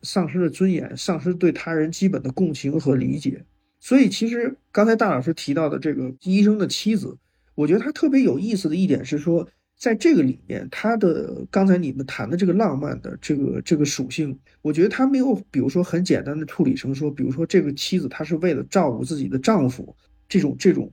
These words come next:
这种大无畏的精神推演出去。我觉得非常有意思的是说，你看到的是，反而在这个过程里面，她其实跟丈夫之间的关系是相对比较疏离的，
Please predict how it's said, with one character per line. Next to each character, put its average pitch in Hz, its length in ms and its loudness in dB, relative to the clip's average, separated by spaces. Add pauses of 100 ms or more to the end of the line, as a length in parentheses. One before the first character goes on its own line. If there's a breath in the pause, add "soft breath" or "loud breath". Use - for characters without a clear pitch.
这 165 120 0
种 131 140 -6
大 151 220 0
无 135 80 0
畏 180 120 6
的 143 100 2
精 165 180 -2
神 135 380 -4
推 - 180 4
演 127 240 2
出 170 100 -4
去。 - 220 -6 (380)
我 156 100 -4
觉 170 80 -4
得 277 80 4
非 359 160 2
常 262 160 2
有 170 140 2
意 190 200 0
思 156 160 0
的 151 60 -2
是 156 100 -8
说， 156 300 0 (420 soft breath)
你 143 300 0
看 262 260 0
到 220 160 4
的 160 80 0
是， 160 260 0
反 139 200 -6
而 147 100 -6
在 214 140 2
这 208 120 0
个 190 100 2
过 247 200 4
程 143 140 -4
里 135 80 0
面， - 180 -8
她 - 160 -8
其 - 220 -6
实 247 80 -4
跟 262 180 4
丈 311 260 0
夫 139 120 -4
之 147 160 -2
间 180 100 0
的 170 80 0
关 214 220 0
系 208 80 4
是 139 160 2
相 226 240 -2
对 226 140 4
比 170 100 0
较 160 140 2
疏 202 240 -2
离 160 120 0
的， - 160 -6